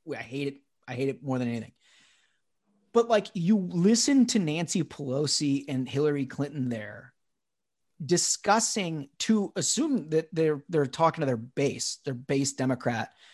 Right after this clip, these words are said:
discussing the reality that Russia is involved in all of this. I think, Michael, you made the point last, in last week's episode, there's nothing, nothing that Democrats can bring up that they disagree with that isn't the fault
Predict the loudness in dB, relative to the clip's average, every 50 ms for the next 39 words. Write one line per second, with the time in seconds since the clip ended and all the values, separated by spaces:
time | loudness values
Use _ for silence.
0 | _ _ _ 0 2 2 2 4 6 6 6 6 4 4 4 4 4 4 4 4
1 | 4 4 4 6 6 6 6 6 4 4 2 2 2 2 0 -2 -4 -8 _ _
2 | _ _ _ _ 4 6 6 6 4 2 6 8 8 8 8 8 6 6 6 6
3 | 6 2 0 -2 0 2 2 2 2 2 4 6 8 8 8 8 6 2 -2 -4
4 | -2 -2 -2 0 0 0 0 0 -2 -4 -6 -8 -8 -6 -6 -8 -10 -10 _ -20
5 | -20 -20 _ _ _ 2 2 4 4 2 0 0 2 4 4 6 6 4 2 2
6 | 4 4 4 6 6 4 4 2 -2 -2 0 2 2 2 2 0 -2 0 0 2
7 | 0 0 -2 -2 -2 0 0 2 2 2 0 0 2 2 2 2 4 4 4 4
8 | 4 4 2 2 6 8 10 10 10 8 4 0 0 0 2 4 4 4 2 2
9 | 2 2 2 4 2 2 -2 -6 _ _ _ _ _ 4 6 6 8 8 6 4
10 | 4 2 2 2 4 2 -2 -4 0 _ 4 4 6 8 8 8 8 6 6 6
11 | 6 6 6 6 2 0 -4 -4 _ 0 2 2 2 4 4 4 4 6 6 6
12 | 6 6 4 -2 -2 0 2 2 2 2 2 4 6 8 8 8 6 6 8 10
13 | 10 10 8 4 2 0 0 -2 -4 -4 -4 -8